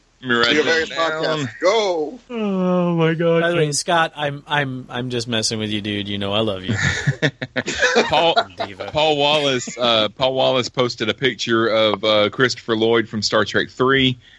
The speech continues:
Speaker 1: where he's in the Klingon makeup, and it says, "Look, I'm telling you, I'm from Seattle." <laughs>
Speaker 4: Yeah. <laughs>
Speaker 1: Uh, Carlos Carmona said, "I liked it. I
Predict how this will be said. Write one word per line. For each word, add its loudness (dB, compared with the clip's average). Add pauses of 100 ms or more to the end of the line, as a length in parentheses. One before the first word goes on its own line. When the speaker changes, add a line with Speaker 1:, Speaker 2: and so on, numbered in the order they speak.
(160)
Speaker 1:
where 2
he's 0 (140)
in 4
the 2
Klingon 2
makeup, 2
and 4
it 0
says, 0
"Look, 0
I'm -2
telling 2
you, 4
I'm -2
from -2
Seattle." 2 (320)
<laughs> 0 (640)
Speaker 4:
Yeah. -4 (120)
<laughs> -2 (580)
Speaker 1:
Uh, 2 (640)
Carlos 0
Carmona 0
said, 0
"I 4
liked 0
it. 0 (200)
I 2